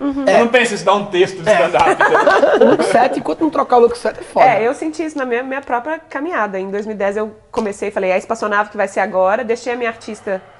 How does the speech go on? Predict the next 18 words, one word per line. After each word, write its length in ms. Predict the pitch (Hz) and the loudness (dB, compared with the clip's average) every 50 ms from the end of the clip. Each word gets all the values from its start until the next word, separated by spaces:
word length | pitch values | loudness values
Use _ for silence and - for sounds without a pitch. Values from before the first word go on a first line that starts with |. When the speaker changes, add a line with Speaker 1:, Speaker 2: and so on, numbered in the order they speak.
| - _ _ - | -20 _ _ -10
Speaker 1:
de 140 | 190 196 254 | -6 -2 0
lado 520 | 220 214 196 185 185 196 190 190 180 175 - - | 2 2 4 4 2 2 0 -4 -6 -8 -10 -16
de 120 | 185 185 | -18 -12
forma 280 | - - 214 214 - 196 | -6 -2 -2 -2 -2 -2
prática. 480 | - 226 180 170 185 226 - - 214 | -2 -2 0 0 0 0 -2 -6 -8
É 20 | 202 | -4
claro 200 | - 214 208 208 | -2 -2 -2 -2
que 100 | - 254 | 0 0
o 40 | |
olhar 320 | 220 214 - 202 202 214 208 | 2 2 4 4 2 2 0
tá 80 | - 220 | -2 -4
sempre 280 | 220 - 226 226 220 | -2 -2 -2 -2 -2
aqui, 300 | 214 214 - 240 247 311 | -6 -6 -6 -6 -4 -4
mas 220 | 381 339 247 208 - | -2 -2 -2 -4 -4
Speaker 3:
Sim, 260 | - - 151 143 131 | -6 -4 -4 -4 -4
sim, 240 | 120 - - 120 104 | -4 -6 -10 -10 -10
sim. 140 | - - 190 | -8 -6 -4
Speaker 1:
é, 580 | 196 196 196 196 190 185 185 185 - - - | -4 -2 -2 -2 -2 -2 -2 -4 -6 -8 -14